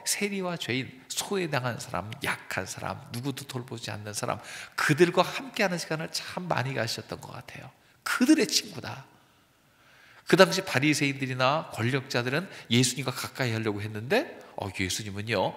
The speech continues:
그들을 비판하고 문제를 얘기해 줬어요. 아, 그런데 보면 자기는 친구라고 생각하지 않고 오히려 세리와 죄인들이 다가올 때 함께 먹고 마시고 하니까, 아, 예수님께서 뭐 식탐을 하셨겠습니까?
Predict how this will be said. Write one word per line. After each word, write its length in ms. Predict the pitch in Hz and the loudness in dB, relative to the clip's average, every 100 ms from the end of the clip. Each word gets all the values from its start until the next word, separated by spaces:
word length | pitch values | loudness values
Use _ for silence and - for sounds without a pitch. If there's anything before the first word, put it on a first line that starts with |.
| - - | -8 -8
그들을 360 | - 104 101 | -4 -2 -2
비판하고 540 | - - - 98 95 101 | -4 0 2 2 -2 -6
문제를 460 | 107 110 110 95 | -6 -2 0 0
얘기해 240 | 98 90 92 | -4 -4 -6
줬어요. 520 | 92 - - 64 269 - - - - | -6 -4 -2 -2 -2 -8 -20 -20 -18
아, 80 | - | -14
그런데 240 | - 190 190 | -8 -2 -2
보면 480 | - 151 165 110 - - - - | 0 0 0 -2 -8 -16 -8 -2
자기는 480 | - 165 202 233 | 0 2 2 2
친구라고 480 | - - 262 226 190 | 0 -2 -2 0 0
생각하지 480 | 175 165 143 120 117 | 0 -4 -2 -2 -2
않고 500 | 101 110 - 302 - | -4 -4 -6 -6 -6
오히려 400 | - 101 98 113 - - | -2 0 0 -2 -6 -4
세리와 520 | - - 180 165 160 | -2 -2 -4 -2 -4
죄인들이 500 | 156 120 127 123 117 | -4 -2 -2 -2 -4
다가올 400 | 117 113 107 101 | -6 -8 -6 -6
때 200 | 107 170 - - - | 0 0 0 -8 -6
함께 400 | 165 147 - 123 | -6 -4 -2 0
먹고 640 | 85 101 - - 57 60 | 0 -2 -4 -8 -6 -4
마시고 400 | 104 104 - 92 | -4 -4 -4 -8
하니까, 640 | 92 87 - 92 104 90 - - - - | -10 -10 -6 -2 -2 -4 -10 -16 -16 -14
아, 100 | 104 | -10
예수님께서 600 | 85 92 104 98 95 90 | -6 -4 -4 -4 -6 -6
뭐 120 | 80 | -4
식탐을 500 | - - - - 165 | -2 -2 -4 -6 -4
하셨겠습니까? 1040 | 143 - - - 143 135 127 120 107 127 | -4 -6 -6 -6 -6 -8 -6 -4 -4 -8